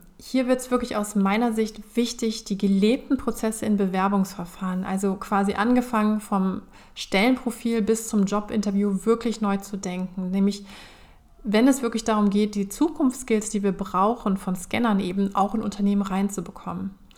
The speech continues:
Die Reduktion von Scanner-Persönlichkeiten eben auf einen Expertenjob macht eben aus meiner Sicht überhaupt keinen Sinn und es ist wie so eine Art Umerziehen von Linkshändern zu Rechtshändern. Das hatten wir ja schon mal.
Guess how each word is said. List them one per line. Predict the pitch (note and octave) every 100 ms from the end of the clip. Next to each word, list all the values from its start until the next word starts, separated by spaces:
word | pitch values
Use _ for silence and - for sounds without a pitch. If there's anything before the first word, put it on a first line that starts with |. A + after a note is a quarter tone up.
| - - - -
Die | G#3+
Reduktion | B3 B3 C#4+ C#4
von | B3+
Scanner-Persönlichkeiten | A3+ A3+ B3+ B3+ A#3+ A#3 A#3 - A3 A3
eben | G#3+
auf | G#3+ -
einen | G#3
Expertenjob | G3 G3+ - A3 B3 A3+ G3 F#3+
macht | G3+ G3+
eben | G#3+ G#3
aus | G3+ G3
meiner | G3 G#3 A3+ G#3
Sicht | G#3 G#3
überhaupt | G#3 F#3+ - A#3 -
keinen | - G#3 G3
Sinn | A3
und | A3 F#3+
es | G#3+
ist | G#3
wie | G#3+
so | A3
eine | A3+ G3+
Art | G3 -
Umerziehen | A3+ A#3+ A#3+ - A3 A3 G#3+
von | - F#3+ F#3
Linkshändern | G3+ B3 B3 A3 G#3+ G3+
zu | G3+ G3
Rechtshändern. | F#3+ G3 - F#3+ F3+ F#3 F3+ F#3+
Das | -
hatten | G3 F#3+
wir | F#3
ja | E3+
schon | E3 F#3
mal. | D#3+ E3+